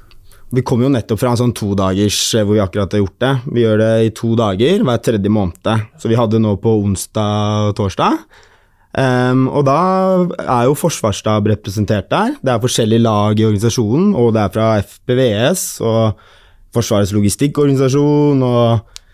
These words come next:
veldig mange andre organisasjoner rundt oss. Og poenget er å bare få disse, kall det ledere, kall det sjefer, til å bare sette seg ned og snakke sammen og prioritere,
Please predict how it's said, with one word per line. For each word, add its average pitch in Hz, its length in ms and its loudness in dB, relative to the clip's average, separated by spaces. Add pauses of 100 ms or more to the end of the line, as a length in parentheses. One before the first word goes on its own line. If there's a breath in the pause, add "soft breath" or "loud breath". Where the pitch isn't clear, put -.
(140 loud breath)
veldig 117 300 2
mange 127 180 0
andre 117 400 2
organisasjoner 117 680 0
rundt 107 240 0
oss. - 240 -4 (400 loud breath)
Og 123 80 -6
poenget 143 260 2
er 143 120 2
å 143 40 0
bare 135 200 2
få 131 440 0
disse, 135 380 -2 (720)
kall 92 160 -4
det 110 120 2
ledere, 113 440 0 (160)
kall 101 280 -4
det 113 200 2
sjefer, 135 720 0 (100)
til 131 120 -2
å 123 40 0
bare 123 140 0
sette 127 180 -2
seg 110 80 2
ned 120 140 2
og - 60 -2
snakke 120 280 -2
sammen 107 480 0
og 101 60 -4
prioritere, 117 480 0